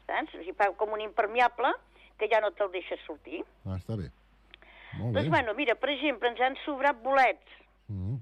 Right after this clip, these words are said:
Speaker 1: A mi em sol passar amb els xampinyons, que a vegades en compro més de la compta, llavors a la nevera... Bueno, doncs no els llancem tampoc.
Speaker 2: No.
Speaker 1: Si no els has de fer servir allò que se, ja saps que si es queden a la nevera se, se fan malbé.
Speaker 2: Sí.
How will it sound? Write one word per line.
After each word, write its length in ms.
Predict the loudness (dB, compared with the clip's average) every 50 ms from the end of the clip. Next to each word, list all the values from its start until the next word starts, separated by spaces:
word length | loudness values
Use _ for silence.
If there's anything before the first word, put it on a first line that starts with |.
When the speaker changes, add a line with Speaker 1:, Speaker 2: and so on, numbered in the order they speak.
| -8 -12
Speaker 1:
A 40 | -12
mi 140 | -10 -10 -10
em 60 | -12 -2
sol 160 | 0 0 0 0
passar 320 | -6 -8 -2 -2 -2 0
amb 80 | 0 -2
els 160 | -4 -4 -4
xampinyons, 580 | -8 -10 -10 -8 -10 -8 -6 -4 -4 -4 -6 -10 -14 -20 _ _ -20 -20 -12 _
que 80 | -2
a 40 | 0
vegades 260 | 0 2 0 0 0
en 100 | -4 -4 -2
compro 300 | -2 -2 -2 0 -2 -2
més 200 | 0 -2 -2 0
de 80 | 2
la 100 | 2 2 2
compta, 380 | 4 2 2 2 0 -2 -4
llavors 360 | 0 0 0 0 0 -2 0 -2
a 80 | 0 0
la 100 | 0 0
nevera... 480 | 0 0 0 0 2 4 2 2 2 -2 _ -20 _ _ _ -20 -20 -20 -20 -20 _
Bueno, 260 | 0 2 2 2 2
doncs 240 | 2 0 0 0 -6
no 140 | -2 0 0
els 80 | 0 0
llancem 500 | 0 0 0 -2 -2 0 -2 -2 -2 0
tampoc. 540 | -2 -4 -4 0 2 2 2 2 -2 -14 -20 -16 -16
Speaker 2:
No. 60 | -16 -16 -16 _ _ -20 -20 -20 -20 -20 -20 -20 _ -16 -10
Speaker 1:
Si 120 | -10 -2
no 100 | 0 0
els 100 | 2 2
has 140 | 2 0 0
de 80 | -4 -4
fer 160 | -4 -6 -6 0
servir 320 | 0 0 0 0 -6 -6 0 0
allò 100 | 0 0
que 120 | 0 -6 -8
se, 120 | -8 -8 -10 -10 -4
ja 140 | -4 -4 -2
saps 180 | -2 -6 -6 -6
que 120 | -8 -6
si 80 | -6 -6
es 80 | -6 -2
queden 240 | -2 0 2 2 2
a 60 | 4
la 80 | 4 4
nevera 300 | 4 4 2 2 0 0 -2 0
se, 420 | 0 2 2 2 0 -4 -8 -12 -14 -10 -10
se 80 | -10 -2
fan 220 | 0 0 0 4
malbé. 400 | 4 2 2 2 0 -4 -6 -6 -10
Speaker 2:
Sí. 400 | -10 -8 -6 -4 -2 -4 -4